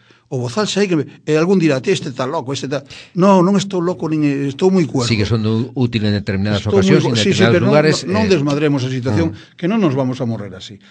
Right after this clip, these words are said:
Speaker 1: O mellor algúns morren por levar o bozal. Hai moita xente que padece, eh, o, ne, ne, o corazón que non lle fai da, non lle fai ben ningún o bozal, pero ningún. Eu conozco bastantes personas,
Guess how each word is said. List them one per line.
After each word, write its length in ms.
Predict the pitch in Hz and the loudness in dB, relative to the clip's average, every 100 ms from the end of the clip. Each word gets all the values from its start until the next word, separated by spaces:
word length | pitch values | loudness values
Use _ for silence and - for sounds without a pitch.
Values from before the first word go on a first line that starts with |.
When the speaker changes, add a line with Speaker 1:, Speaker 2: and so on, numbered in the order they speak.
| _ | _
Speaker 1:
O 80 | - | -2
mellor 240 | 160 214 | 0 4
algúns 320 | 202 202 190 175 | 4 4 2 2
morren 240 | 180 180 | 0 0
por 160 | 151 139 | -2 -2
levar 240 | 151 147 | -2 -2
o 40 | |
bozal. 360 | 117 117 85 80 _ _ _ _ _ _ _ _ | -4 -10 -16 -18 _ _ _ _ _ _ _ _
Hai 160 | 165 190 | 0 2
moita 240 | 185 143 | 2 0
xente 320 | 190 160 123 | -2 -2 -2
que 80 | 117 | -4
padece, 400 | 131 180 156 139 120 - - | -2 -2 -2 -6 -8 -20 -8
eh, 160 | 139 135 139 | -4 -4 -2
o, 400 | 123 123 127 135 | -4 -6 -10 -6
ne, 320 | 131 123 123 | -2 -2 -2
ne, 180 | 123 120 120 123 | -4 -6 -6 -8
o 80 | 117 | -4
corazón 400 | 127 120 202 226 - - _ _ | -4 -2 -2 -2 -6 -18 _ _
que 80 | 165 | 0
non 80 | 160 | 2
lle 160 | 170 156 | 4 4
fai 160 | 170 | 2
da, 160 | 160 156 135 | 2 0 0
non 160 | 160 | 2
lle 80 | 165 | 2
fai 160 | 156 156 | 0 0
ben 160 | 165 | 0
ningún 400 | 151 151 180 180 | 0 0 -2 -4
o 80 | 127 | -6
bozal, 320 | 120 104 90 - | -6 -8 -14 -6
pero 160 | 156 143 | -2 0
ningún. 560 | 156 156 113 - - _ - | 0 -2 -6 -10 -20 _ -8
Eu 160 | 131 | -4
conozco 320 | 143 151 143 135 | -2 -2 -2 -4
bastantes 400 | 120 135 120 117 | -4 -8 -8 -10
personas, 560 | 101 82 76 - - | -14 -18 -20 -20 -20